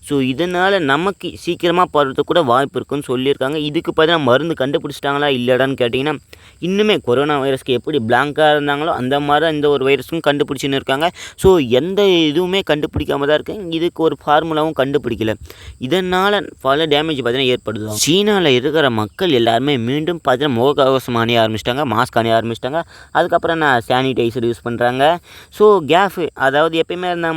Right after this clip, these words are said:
மாதிரி தானே இடைவெளி விட்டு தான் எல்லாருமே இருந்துகிட்டு இருக்காங்க. ஹாஸ்பிட்டல்லையும் அப்படி தான் இருந்துகிட்டு இருக்கு. கொரோனா வைரஸ்க்கு என்னென்னலாம் எப்படி எப்படிலாம் அவங்கள காப்பாத்திக்கிறாங்களோ அந்த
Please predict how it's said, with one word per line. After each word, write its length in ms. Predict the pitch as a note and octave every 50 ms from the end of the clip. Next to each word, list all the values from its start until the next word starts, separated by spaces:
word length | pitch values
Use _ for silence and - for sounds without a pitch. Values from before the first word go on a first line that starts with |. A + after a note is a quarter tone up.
| D#3+ E3
மாதிரி 180 | E3 D#3+ D3+ E3+
தானே 140 | E3+ E3 D3+ B2+ A2 G2+ - B2
இடைவெளி 360 | C3 D#3 D#3+ D3+ C#3+ D3 C#3+ C#3
விட்டு 160 | C3+ - C#3 C3+
தான் 140 | D#3+ F3 D#3+
எல்லாருமே 340 | D3 D3 C#3+ C#3+ C#3 D3+ D#3+ D3+
இருந்துகிட்டு 400 | D3 C#3 D#3+ D#3+ D#3 C#3+ C3+ C3 D3
இருக்காங்க. 280 | - - C#3+ D#3+ F#3+ E3+ C#3+
ஹாஸ்பிட்டல்லையும் 500 | C#3+ C#3+ - - C3 A2+ C#3+ D#3+ F3+ E3+
அப்படி 180 | D#3 C#3+ D3 D#3+
தான் 120 | E3+ E3
இருந்துகிட்டு 420 | D#3+ D#3+ E3+ E3+ D#3 D#3 D3+ - D3+ C#3
இருக்கு. 220 | D3 - - B2+ G#2+ - -
கொரோனா 400 | A#2+ A#2+ C#3+ F#3 G#3 G#3 G#3 G3+ F3 D#3+
வைரஸ்க்கு 380 | C#3+ C3 C3 C3 - - - B2 A2+ A2 A2+
என்னென்னலாம் 500 | B2+ D3+ E3+ E3+ D#3+ D3 C#3 C#3+ E3+ E3+ C3+ C3
எப்படி 240 | B2 - - - D#3+
எப்படிலாம் 320 | D3+ C3+ C#3 D#3+ F3 E3 B2
அவங்கள 260 | B2 B2 C3 B2+ B2 A2 -
காப்பாத்திக்கிறாங்களோ 800 | A#2 A#2+ - - C3+ B2+ A2 A#2 G2+ G#2+ G#2 G#2 G#2 G#2 A2 C3 D3+ B2+
அந்த 180 | A2 G#2+ G#2+